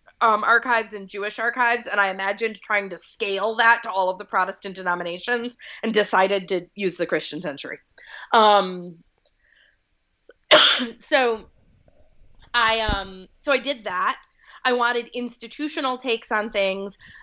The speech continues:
I never did. I didn't end up including this in the book, but I have, I imagine that someday I could potentially write an article thinking about Catholic Protestant interfaith marriage before Vatican two.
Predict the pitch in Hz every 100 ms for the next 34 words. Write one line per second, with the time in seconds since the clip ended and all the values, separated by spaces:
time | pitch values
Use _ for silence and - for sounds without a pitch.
0 | - 262 254 269 269 277 262 220 233 233
1 | - 240 247 262 262 240 226 220 196 -
2 | 220 202 196 190 190 180 180 269 262 262
3 | - 196 202 226 190 - 196 180 226 208
4 | 220 220 226 208 196 - - 220 220 208
5 | 196 196 220 185 _ - 254 226 220 220
6 | 202 202 196 185 196 202 196 185 185 -
7 | - - - 294 285 294 254 202 208 208
8 | 202 196 - - 214 - 208 - 220 220
9 | 262 - 285 269 247 233 233 233 220 233
10 | 220 220 220 214 196 196 190 202 196 196
11 | 175 180 185 170 160 165 202 254 466